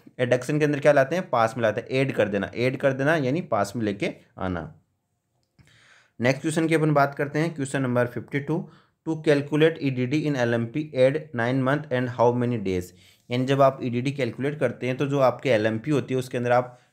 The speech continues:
नाइन्थ मंथ के साथ में कितने डे ऐड करते हैं, इस प्रकार से कोई क्वेश्चन पूछा गया था।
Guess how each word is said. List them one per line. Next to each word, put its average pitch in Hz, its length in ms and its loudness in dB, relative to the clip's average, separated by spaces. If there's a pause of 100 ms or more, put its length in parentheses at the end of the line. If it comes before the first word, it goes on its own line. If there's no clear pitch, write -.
(100)
नाइन्थ 139 420 0
मंथ 139 240 0
के 147 160 -4
साथ 127 320 2
में 143 240 -4
कितने 143 420 0
डे 127 160 2 (200)
ऐड 127 260 6
करते 120 280 0
हैं, 127 120 -6
इस 127 120 -12
प्रकार 113 340 -2
से 117 100 -8
कोई 117 120 -6
क्वेश्चन 117 340 -6
पूछा 120 240 0
गया 107 140 2
था। - 220 -4